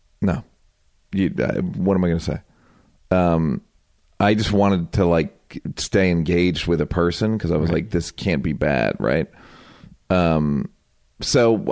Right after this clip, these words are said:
Speaker 1: uh, you know, just try, I knew, I was just, a friend of mine who I saw that day, like, said, "You just seem really d-,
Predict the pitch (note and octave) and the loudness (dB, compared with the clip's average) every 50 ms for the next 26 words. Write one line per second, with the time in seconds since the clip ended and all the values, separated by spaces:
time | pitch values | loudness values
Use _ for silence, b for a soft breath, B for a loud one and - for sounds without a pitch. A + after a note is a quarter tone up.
0 | - - D#2 G#2+ B2 B2+ A#2+ G#2+ G2 F2 A#1+ F#2+ - A#2 A2+ - - - - - | -2 -2 -2 0 2 2 4 2 2 2 0 -2 -2 -2 -2 -2 -4 -6 -2 0
1 | A#2+ A2 G#2 F#2 G1+ - F#2+ F#2+ G2+ G#2 G2+ G2+ G#2 G#2 G#2 G#2 G2+ G2+ G2+ G2+ | 2 2 2 2 0 0 0 2 2 2 2 2 2 2 2 2 2 2 2 0
2 | G2+ b b b b b b b b b b b b b b b b b _ - | -2 b b b b b b b b b b b b b b b b b _ 0
3 | G2+ G#2 G2 F#2+ F2+ - G#2+ G2 - - - F#2+ G2 - - A2+ A2 A2 G#2+ G#2 | 2 2 2 2 2 0 -2 -2 -2 0 0 0 0 2 2 2 2 4 4 4
4 | G2+ F#2+ F#2+ F#2+ F#2 E2+ F#2 F#2+ F2 E2+ E2 - - - F#2+ F#2+ F#2+ F#2 F2 E2+ | 4 4 2 2 0 0 2 2 2 2 0 0 0 2 2 2 2 2 2 0
5 | E2 E2 E2 D#2 C#2+ - F2 E2 D#2+ E2 D#2+ D2+ D#2 D#2 F2 - - G2 F2 E2 | 0 0 0 0 0 0 0 0 2 2 0 0 0 -2 -4 -4 -2 -2 -2 -2
6 | D#2+ E2+ F2+ E2 - F2 - - G2 F2+ E2+ D#2+ E2 D#2+ D#2+ E2 E2+ E2+ E2 D#2+ | 0 -2 -2 -2 -2 -4 -4 -2 -2 0 0 0 0 0 0 0 2 2 2 2
7 | E2 E2 D#2+ D#2+ D#2 - - | 0 0 0 -2 -6 -10 -14